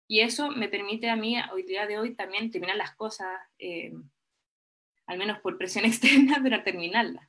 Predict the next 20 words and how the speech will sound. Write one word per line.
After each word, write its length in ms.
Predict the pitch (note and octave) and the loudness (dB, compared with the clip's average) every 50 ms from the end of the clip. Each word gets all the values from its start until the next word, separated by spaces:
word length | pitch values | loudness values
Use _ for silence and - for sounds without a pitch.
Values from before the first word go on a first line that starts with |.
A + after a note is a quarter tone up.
| _ - | _ -16
¿ya? 240 | - - A#2 - - | -10 -8 -6 -6 -6
Entonces, 680 | - - - - - A3+ A3+ A3+ A#3 - B3+ C4 C4+ C4 - _ _ _ _ _ _ _ _ _ _ _ _ | -8 -10 -8 -4 -2 0 0 0 0 -2 -2 -2 -4 -6 -10 _ _ _ _ _ _ _ _ _ _ _ _
ese 220 | - B3+ C4 C#4 B3+ | -6 -4 -2 -2 0
tipo 260 | C4+ C#4 B3 C#4+ C#4+ | 0 -2 0 0 0
de 120 | C#4+ C#4 C#4 | 0 0 0
cosas 300 | C#4 C#4 C4+ D4+ D4 C#4 | -2 -2 0 0 0 0
es 120 | C#4 C#4 C4 | 0 0 0
relevante. 520 | C4 B3+ B3 A3+ G#3 A3 A3 G#3+ A3+ - F#3+ | 0 2 2 4 4 4 2 2 -2 -2 0
El 80 | G3 | 0
ambiente 540 | G3+ G3+ G3+ G#3 A3+ A#3+ C4 C4+ C4 C4 B3+ | 0 0 0 0 2 4 6 6 4 4 2
tiene 260 | B3+ - B3+ C4+ C4+ C#4 | 2 2 4 4 6 6
un 80 | C#4 C4+ | 6 4
efecto 540 | C4 C4 - C#4 C#4 C4+ - - - A3 | 2 2 0 0 0 0 -2 -6 -4 -2
en 180 | G#3+ G#3+ G#3+ A3 | -2 -2 -2 -4
cómo 260 | - A#3 A#3 A#3+ A#3+ | -2 -2 0 0 0
se 160 | A#3 - A3+ | 0 0 -2
desarrollan 580 | A3 A3 - - A#3+ A#3 G#3 A3 A#3 A#3+ A#3 A#3 | -2 -2 -2 -4 -4 -2 0 0 2 2 2 0
estas 260 | A3+ A3+ - G#3+ G#3 | -2 -4 -4 -4 -2
habilidades 520 | G3 F#3+ F#3+ F#3+ F#3 F#3 F#3 F#3 F#3+ F#3+ F#3 | -2 -2 -2 -2 -2 -2 -2 -2 -2 -6 -8
ejecutivas. 560 | - - F#3 E3+ F3 E3+ - - - - - | -12 -14 -12 -12 -10 -10 -10 -12 -14 -14 -18